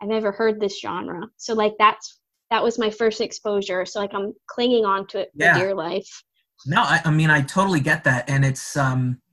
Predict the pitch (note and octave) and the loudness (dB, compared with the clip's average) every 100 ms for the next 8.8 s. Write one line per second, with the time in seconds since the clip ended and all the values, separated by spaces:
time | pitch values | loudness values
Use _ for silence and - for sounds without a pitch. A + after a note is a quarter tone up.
0 | _ _ _ _ _ C#3 D3 D3 D#3 D3+ | _ _ _ _ _ -2 0 2 2 0
1 | - D3 D3 C3+ C3 B2 - - D#3 D3+ | 0 0 2 4 2 0 -2 0 2 2
2 | B2 A#2 - C#3 D3+ B2+ B2 B2+ A#2+ F#2 | -2 -4 -8 -4 -4 -6 -6 -6 -6 -8
3 | - _ _ _ - C3 B2+ B2 A#2+ B3+ | -16 _ _ _ -8 -2 0 0 0 4
4 | G#4+ D4+ F3+ - - - D3 C#3 C3 B2 | 6 6 4 0 -8 -2 -2 0 -2 2
5 | C3 - - _ _ _ _ _ - F4 | 0 -2 -10 _ _ _ _ _ -2 2
6 | G#4+ C#4 G3+ G3+ - A#3 A#3+ A#3+ A#3 A#3 | 4 4 2 -4 -4 0 2 4 4 4
7 | B3 C#4 B3+ C4+ C4 C4 B3+ C4+ F3+ - | 4 4 4 2 4 2 2 2 4 6
8 | D4+ C4 F#3 - D3 C#3+ B2+ - | 6 8 6 4 4 4 4 0